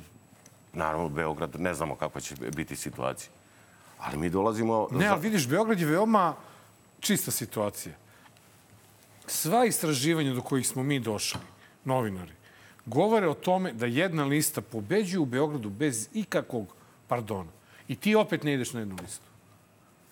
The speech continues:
Speaker 2: A to ti, a vidi, u Beogradu nema, kao i u Valjevu, ne bi trebalo da bude velikih tema. Kosovo, Rusija, ajde, gej parada možda, ajde. Ali fiskalna politika,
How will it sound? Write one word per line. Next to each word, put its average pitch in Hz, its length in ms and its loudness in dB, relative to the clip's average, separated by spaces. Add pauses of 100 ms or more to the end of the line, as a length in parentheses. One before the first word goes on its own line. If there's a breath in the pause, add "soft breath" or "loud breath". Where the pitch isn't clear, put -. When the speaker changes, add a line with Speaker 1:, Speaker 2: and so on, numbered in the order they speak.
(1300 loud breath)
Speaker 2:
A - 80 0
to 170 180 4
ti, 175 140 2
a 160 80 8
vidi, 175 320 4
u 165 60 4
Beogradu 214 480 6
nema, 208 480 4 (1040 loud breath)
kao 180 220 4
i 175 60 6
u 170 60 6
Valjevu, 110 420 4
ne 165 140 4
bi 185 80 -2
trebalo 180 280 2
da 143 100 2
bude 139 200 2
velikih 123 400 -2
tema. 101 380 -4
Kosovo, 101 760 -2 (460 loud breath)
Rusija, 123 760 2
ajde, 135 260 2
gej 131 260 0
parada 120 400 0
možda, 107 420 -6
ajde. 90 260 -10 (440 loud breath)
Ali 147 220 2
fiskalna 123 560 0
politika, 110 800 -4